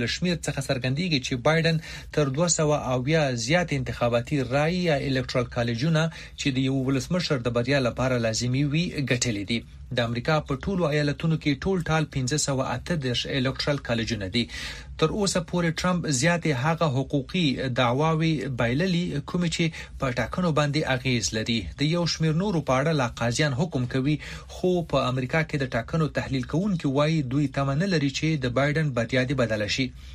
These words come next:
ټرمپ همدارنګه فدرالي ادارې له دې منع کړي دي چې د بایدن له انتقالي سلاکارانو سره د مرسته وکړي. خو د واک د لیږد ډلې غړو له هغو چارواکو سره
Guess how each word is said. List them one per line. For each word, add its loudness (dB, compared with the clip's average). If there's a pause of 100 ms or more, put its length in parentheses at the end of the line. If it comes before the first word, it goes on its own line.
(400)
ټرمپ 2
همدارنګه 2
فدرالي 0
ادارې 2
له 2
دې 2
منع 0 (100)
کړي 0
دي 4
چې 0
د 0
بایدن 2
له 0
انتقالي -2
سلاکارانو 0
سره 0
د 0
مرسته 0
وکړي. -2 (340)
خو 0
د 2
واک 2
د 4
لیږد 0
ډلې 4 (220)
غړو 2 (140)
له 2
هغو 2
چارواکو 0
سره 2